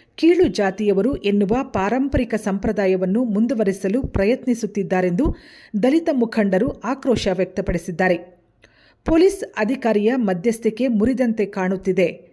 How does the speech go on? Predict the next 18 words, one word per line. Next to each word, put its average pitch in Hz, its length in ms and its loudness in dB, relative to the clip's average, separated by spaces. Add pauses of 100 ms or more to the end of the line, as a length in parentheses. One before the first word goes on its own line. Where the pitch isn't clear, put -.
(340)
ಈ 240 120 0
ವಿಷಯದಲ್ಲಿ 214 680 2
ಜಿಲ್ಲಾಡಳಿತ 196 800 -2
ಹಾಗೂ 202 440 -4
ಸರ್ಕಾರ 190 580 -4
ತಕ್ಷಣ 208 500 -4
ಮಧ್ಯಪ್ರವೇಶಿಸಿ 190 1120 -2 (460)
ದಲಿತರಿಗೆ 285 600 2
ನ್ಯಾಯ 226 340 2
ಒದಗಿಸಬೇಕು. 185 1000 0 (360)
ಇಲ್ಲವಾದರೆ 277 680 2
ಉಗ್ರ 226 340 -2
ಹೋರಾಟ 214 500 2
ಕೈಗೊಳ್ಳುವುದಾಗಿ 196 960 0 (380)
ದಲಿತ 330 300 2
ಮುಖಂಡರು 220 680 2
ಎಚ್ಚರಿಕೆ 226 540 0
ನೀಡಿದ್ದಾರೆ. 185 680 0